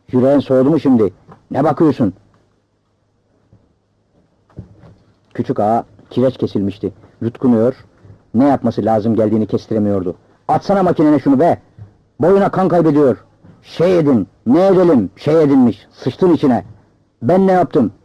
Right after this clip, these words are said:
Yerinde döndü, imdat aranır gibi etrafına bakındı. Sonra otomobiline doğru yürüdü. Usta dehşetle gürledi. "Nereye?" "Jandarma, jandarma, jandarmaya." "Kaçıyorsun değil mi? İnek gibi kaçıyorsun."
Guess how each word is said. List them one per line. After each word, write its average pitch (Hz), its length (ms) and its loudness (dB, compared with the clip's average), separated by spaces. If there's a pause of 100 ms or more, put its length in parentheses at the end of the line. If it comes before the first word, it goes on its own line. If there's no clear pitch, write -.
(180)
Yerinde 117 440 0
döndü, 110 380 0
imdat 113 300 -4
aranır 110 280 -4
gibi 101 180 -6
etrafına 107 420 -4
bakındı. 101 380 -4 (200)
Sonra 110 260 -2
otomobiline 107 540 -2
doğru 101 220 -2
yürüdü. 98 320 -4 (340)
Usta 117 400 -4
dehşetle 110 420 -6
gürledi. 95 400 -8 (140)
"Nereye?" 160 380 2 (440)
"Jandarma, 143 360 0 (100)
jandarma, 151 320 -2
jandarmaya." 165 440 -2 (360)
"Kaçıyorsun 147 560 -2
değil 170 120 2
mi? 165 180 0 (100)
İnek 165 280 -2
gibi 151 160 -4
kaçıyorsun." 143 480 -2